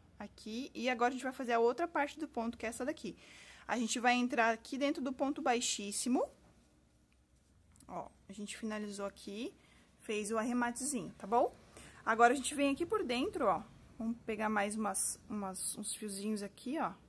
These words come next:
pra dar mais firmeza pro ponto. Não sei se tá conseguindo enxergar ele aqui, tá? A gente só não deixa muito apertado,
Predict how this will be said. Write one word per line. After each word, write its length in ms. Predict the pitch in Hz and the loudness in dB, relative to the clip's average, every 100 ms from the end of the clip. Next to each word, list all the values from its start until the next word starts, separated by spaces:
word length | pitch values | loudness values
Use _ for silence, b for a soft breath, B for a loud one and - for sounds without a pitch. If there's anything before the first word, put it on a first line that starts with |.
| - - - - b b b b b - | -20 -20 -20 -20 b b b b b -12
pra 80 | |
dar 120 | 190 208 | -6 -2
mais 240 | 196 - | -2 -4
firmeza 520 | - 208 196 202 262 | -6 -6 -4 -4 -4
pro 140 | - 233 | -8 -14
ponto. 540 | - 190 190 220 330 | -8 -6 -4 -6 -6
Não 1500 | - - - - - - - - - _ - - - _ - | -6 -10 -20 -20 -20 -20 -20 -20 -20 _ -20 -20 -20 _ -20
sei 180 | - - | -20 -16
se 100 | - | -16
tá 60 | 214 | -14
conseguindo 380 | 208 - 214 | -14 -12 -10
enxergar 440 | 214 - - - - | -10 -12 -12 -12 -12
ele 140 | - - | -12 -16
aqui, 440 | - 233 254 381 - - - - - - - - - - | -14 -8 -6 -6 -10 -20 -20 -20 -20 -20 -20 -20 -20 -10
tá? 180 | 247 - - - - - B B B - | -10 -10 -16 -20 -20 -20 B B B -14
A 40 | |
gente 160 | 226 226 | -6 -2
só 120 | 277 | 0
não 160 | 311 269 | 0 2
deixa 280 | 277 - | 0 0
muito 520 | 254 233 247 349 466 320 | 0 0 0 0 -2 -4
apertado, 760 | 277 247 233 190 180 214 294 | -6 -8 -2 2 2 0 -6